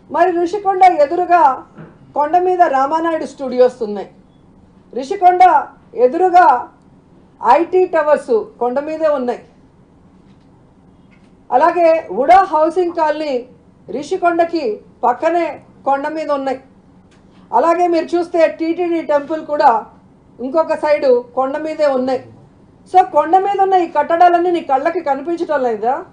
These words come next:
నీ కళ్ళేమన్నా కళ్యాణ జ్యువెల్స్తో తాకట్టు పెట్టేశావా? నువ్వు మాట్లాడేది చూస్తుంటే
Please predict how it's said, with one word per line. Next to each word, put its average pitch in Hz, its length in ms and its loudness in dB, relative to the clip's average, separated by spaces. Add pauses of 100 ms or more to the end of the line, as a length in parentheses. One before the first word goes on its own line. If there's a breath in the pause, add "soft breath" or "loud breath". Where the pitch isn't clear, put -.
(600)
నీ 320 80 -10 (100)
కళ్ళేమన్నా 381 560 2
కళ్యాణ 330 280 -2 (120)
జ్యువెల్స్తో 330 500 -2 (280)
తాకట్టు 277 400 0
పెట్టేశావా? 226 520 -2 (2250)
నువ్వు 247 200 0
మాట్లాడేది 320 540 2
చూస్తుంటే 320 500 -4